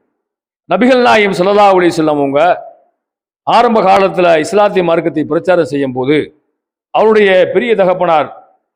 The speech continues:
அபூ தாலிப் அவர்கள் கடைசி வரைக்கும் உறுதியா நின்றாங்க. நபிகள் நாயகம் ஸல்லல்லாஹு அலைஹி வஸல்லம் மார்க்கத்தை ஏற்றுக்கொள்ளாத அவர்,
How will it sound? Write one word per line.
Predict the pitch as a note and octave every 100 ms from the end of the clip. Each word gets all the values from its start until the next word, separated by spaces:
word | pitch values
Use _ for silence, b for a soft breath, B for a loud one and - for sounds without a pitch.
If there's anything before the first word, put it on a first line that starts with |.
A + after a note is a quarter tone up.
| F3+
அபூ | B3+
தாலிப் | A#3 G#3 F3+ E3
அவர்கள் | D#3+ D#3+ D3+ - _ _ _ _ _ _ _ _
கடைசி | - F#3 A#3 A#3+ G#3+
வரைக்கும் | A3 G#3 G#3+ F#3+
உறுதியா | G3+ F3+
நின்றாங்க. | D#3 D3+ C3 G#2 - _ _ _ _ _ _ _ _ D#3+
நபிகள் | A3+ A#3
நாயகம் | A3 G#3 G3 F3 F#3
ஸல்லல்லாஹு | F#3+
அலைஹி | G3 F3
வஸல்லம் | E3+ D#3+ D#3
மார்க்கத்தை | D3+ F3 F3+ F3 D#3 D#3+
ஏற்றுக்கொள்ளாத | D#3+ D#3 D#3+ D#3
அவர், | C#3+ C#3 G#3